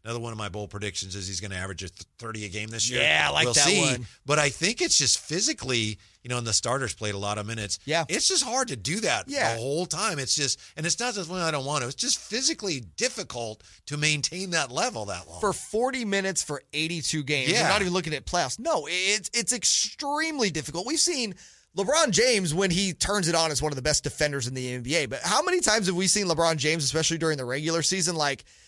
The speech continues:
Speaker 2: he don't hit that button for forty-eight minutes. Like, he picks and chooses his spot,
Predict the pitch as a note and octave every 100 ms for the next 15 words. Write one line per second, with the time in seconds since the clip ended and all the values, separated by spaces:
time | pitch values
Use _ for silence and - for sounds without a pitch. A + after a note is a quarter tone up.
0 | _ - D4+ F#4 C4 C#3 G#3+ G#3+ G3 C#3
1 | A2 E3 D#3+ A2 - - D#3 C#3 C3+ B2
2 | F#2 G#2+ C#2+ - F#3+ F3 E3 G#3+ D4 -
3 | - - A3 D#3+ - G3+ D#3 C3+ B2 -
4 | - F#3 G#2+ - -